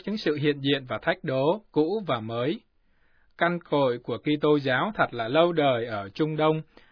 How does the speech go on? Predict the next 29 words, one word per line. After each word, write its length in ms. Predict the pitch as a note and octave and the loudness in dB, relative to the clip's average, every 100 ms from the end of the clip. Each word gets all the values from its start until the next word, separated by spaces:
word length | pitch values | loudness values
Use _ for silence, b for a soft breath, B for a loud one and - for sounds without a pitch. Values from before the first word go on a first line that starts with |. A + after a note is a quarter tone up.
| b | b
hay 200 | D#3+ D#3+ | 0 2
đúng 200 | D3+ F3 | 2 2
hơn 300 | F#3+ F3 F3+ | 2 2 2
phải 200 | - A2 | -2 -6
nói 340 | A#2+ B2 C#3 G#3 | -4 -2 -2 0
là 180 | D3+ A2+ | -2 -2
chính 220 | D3 G#3 | -4 -2
lịch 140 | D#3 - | -4 -2
sử 280 | - A2+ G#2 | -4 -4 -2
cứu 200 | C#3+ G3+ | -2 2
độ 320 | E3 B2+ A2+ | 4 4 2
đã 140 | C3 | -4
bắt 200 | D3+ F#3 | -2 -2
đầu 300 | E3 C#3 A#2 - B B | 0 0 0 -4 B B
và 140 | C3+ C3+ | -4 -2
được 140 | B2 | -2
diễn 240 | B2 F3 A3 | -2 -2 0
tả 300 | B2 G#2+ G#2+ | 0 0 -2
hoàn 260 | C3+ B2 A2 | -2 -2 -2
toàn 340 | B2+ A#2+ A2 | -2 0 -2
tại 220 | B2 A#2+ | -4 -4
miền 220 | B2 A#2+ | -4 -6
này. 280 | A#2 A2 G2+ - _ _ _ _ b b b b | -4 -6 -8 -14 _ _ _ _ b b b b
Các 160 | E3 - | -2 0
giáo 180 | C#3+ | -2
hội 300 | F#3 D#3+ B2 A#2+ | 2 2 2 0
cũng 180 | A2 | -4
thật 180 | - C#3 | 0 -2
là 100 | A#2+ | -2